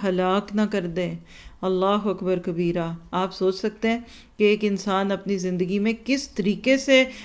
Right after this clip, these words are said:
इन चीज़ों को लेकर अपने आप को परेशानियों से बचा सकता है। तो इस पूरे topic में क्या बात समझ आई कि गुनाह की लज्जत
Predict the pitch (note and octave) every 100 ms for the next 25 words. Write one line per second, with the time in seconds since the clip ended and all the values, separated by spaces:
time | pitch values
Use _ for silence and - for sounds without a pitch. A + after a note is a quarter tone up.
0 | - A#3+ B3 A#3+ G#3 A3 G#3+ A3+ G3 F#3+
1 | G#3 A3+ A3 G#3+ G#3+ G#3 G3 F#3 G#3+ G3+
2 | G#3 G3+ G3 G#3 G#3 - - - A3 B3
3 | A3 A3+ F#3+ F#3+ G#3 G3+ F#3+ F#3+ - -
4 | - A3 C4+ C4+ - C4+ D#4+ C#4+ A3+ A#3
5 | A3 A3+ A3+ G3+ G3 A3 A3+ A#3 A3 A3+
6 | A3 A3 A3 - - - A3 A3 F#3 F3+
7 | - F3 F#3+ G#3 B3 C#4 - C#4+ C4+ C#4
8 | D4+ D#4+ -